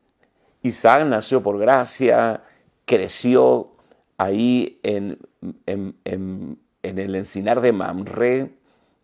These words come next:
en Hebrón, creció en la gracia, disfrutó la gracia, todo le fue regalado. Era el hijo mimado de su mamá. A los cuarenta años todavía vivía en la tienda con su madre.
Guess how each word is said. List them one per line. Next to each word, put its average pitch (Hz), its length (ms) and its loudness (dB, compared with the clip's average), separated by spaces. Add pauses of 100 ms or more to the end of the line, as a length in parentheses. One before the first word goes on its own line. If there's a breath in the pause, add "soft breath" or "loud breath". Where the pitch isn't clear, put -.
en 87 100 -8
Hebrón, 123 720 2 (760 soft breath)
creció 131 520 2
en 131 100 2
la 123 100 6
gracia, 113 720 0
disfrutó 107 760 -2
la 113 120 0
gracia, 104 560 -6 (300)
todo 156 460 6
le 135 160 -2
fue 131 500 0
regalado. 98 1120 -4 (800)
Era 101 320 -2
el 92 160 -8
hijo 143 560 0
mimado 117 840 -2
de 101 100 -8
su - 240 0
mamá. 98 520 0 (1120)
A - 40 -18
los 120 140 -16
cuarenta 117 540 4
años 123 240 0
todavía 107 460 -4
vivía 110 320 -6
en 117 60 -8
la 110 160 -10
tienda 123 260 -2
con 104 140 -8
su 92 180 -14
madre. 98 560 0